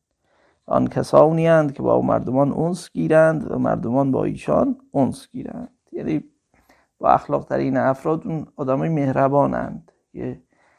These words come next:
خوش مشرب باشن، هم با دیگران بجوشن، هم دیگران با اینا بجوشن. حالا این الموطئون اکنافا این نیاز به توضیح داره. توطئه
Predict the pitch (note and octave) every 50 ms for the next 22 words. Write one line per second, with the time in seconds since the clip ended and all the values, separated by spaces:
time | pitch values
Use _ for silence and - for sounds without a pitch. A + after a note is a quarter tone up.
0 | _ _ _ _ - B2+ - - B2 A#2+ C#3 C3+ - - C3+ B2+ A2 - - B2
1 | - - A#2 C3 C3+ C3 C3 C3 B2+ B2+ C3 B2+ G#2+ A#2+ A#2 B2 C#3 D3 D#3 E3+
2 | E3 D#3+ D#3 D#3+ E3+ E3 D#3+ D3+ - D#3 D3+ D3 C#3+ C#3+ C3+ C3 - - A2+ A#2
3 | B2+ C3 B2 G#2+ G#2+ A2+ A2+ A2+ C3 - A#2+ - - - - D3 C#3+ D3 D#3 D#3+
4 | F3 F3 F3+ F3 D#3+ E3 - - _ _ _ _ _ - - _ _ _ - -
5 | C#3 C#3 C#3 C3+ C3+ C3+ C3+ C3+ - C#3 D3 D3+ C#3+ C#3+ C#3+ C#3+ C#3+ D3+ D#3+ -
6 | - C3 B2+ B2+ B2+ - - E3 F3 F#3 F#3 F3 D#3+ D3+ C#3+ C#3 C#3 C#3 C3+ C3
7 | C3 B2 - - C3+ C3 C#3 D#3 E3 D#3+ E3 E3 E3 D#3+ E3 - - C#3 C3+ C3
8 | C3 - - - - - D#3+ F3 F#3 E3+ D#3+